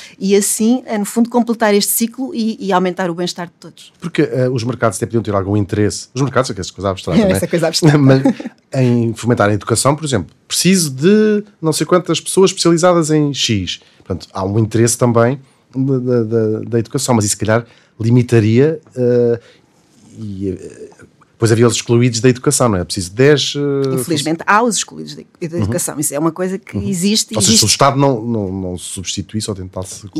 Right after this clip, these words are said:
Speaker 1: E,
Speaker 2: compor
Speaker 1: pronto,
Speaker 2: essa
Speaker 1: e voltando agora ao tema da pandemia,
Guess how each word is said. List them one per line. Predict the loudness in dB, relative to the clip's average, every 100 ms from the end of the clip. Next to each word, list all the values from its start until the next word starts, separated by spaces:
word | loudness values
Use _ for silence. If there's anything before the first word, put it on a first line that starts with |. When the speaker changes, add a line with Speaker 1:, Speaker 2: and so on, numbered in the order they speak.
| -2
Speaker 1:
E, | -2
Speaker 2:
compor | -4 -8 -8
Speaker 1:
pronto, | -8
Speaker 2:
essa | -8
Speaker 1:
e |
voltando | -4 -2 2 2
agora | 2 0 -2
ao |
tema | -2 -2
da | -2
pandemia, | 0 2 2 4 4 2